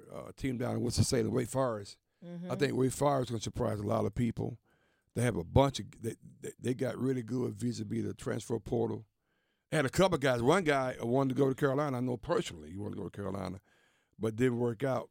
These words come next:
Speaker 1: Uh, from Gonzaga, and he brought his teammate with him from Gonzaga.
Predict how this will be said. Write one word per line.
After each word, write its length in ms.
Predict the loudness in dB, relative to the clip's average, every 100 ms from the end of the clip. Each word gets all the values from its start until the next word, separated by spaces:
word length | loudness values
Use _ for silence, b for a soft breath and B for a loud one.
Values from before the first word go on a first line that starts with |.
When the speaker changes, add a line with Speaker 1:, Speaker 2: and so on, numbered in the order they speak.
| -6
Speaker 1:
Uh, 140 | -4
from 220 | -2 -2
Gonzaga, 760 | -2 -2 0 0 0 -2 -4 -4
and 140 | -4
he 120 | -2 -2
brought 220 | -2 -2
his 100 | -4
teammate 420 | -4 -2 -2 -4
with 200 | -4 -4
him 60 | -4
from 220 | -4 -4
Gonzaga. 600 | -4 -2 -2 -2 -4 -6